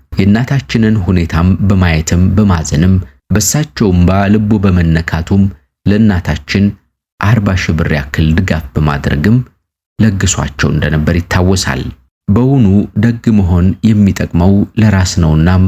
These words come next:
ሁላችንም እንዲህ እናድርግ እያሉም ወልደ ጊዮርጊስን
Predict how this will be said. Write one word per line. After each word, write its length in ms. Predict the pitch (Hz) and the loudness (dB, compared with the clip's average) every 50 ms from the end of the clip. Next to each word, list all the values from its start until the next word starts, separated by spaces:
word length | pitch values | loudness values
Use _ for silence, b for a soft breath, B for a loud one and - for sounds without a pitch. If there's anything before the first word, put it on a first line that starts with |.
| 95 - _ _ _ _ _ _ _ - | 0 -4 _ _ _ _ _ _ _ -2
ሁላችንም 600 | 120 117 107 98 92 - - - 87 80 82 92 95 95 - - | 0 0 0 0 -2 -6 -6 -4 -2 0 2 2 0 0 0 0
እንዲህ 280 | 107 104 95 95 92 | 2 2 2 2 2
እናድርግ 560 | 95 90 85 82 80 80 - - - 78 85 95 | 2 2 2 2 0 0 -2 -2 -4 -2 0 -2
እያሉም 440 | 101 80 - 76 73 73 85 104 120 127 b b b b _ _ - | -2 -2 -2 -4 -2 0 0 0 0 -2 b b b b _ _ 0
ወልደ 200 | 117 127 120 117 | 0 2 2 0
ጊዮርጊስን 600 | 101 92 92 85 78 73 80 78 - - 98 107 | 0 0 -2 -2 -2 -2 -4 -4 -2 0 0 0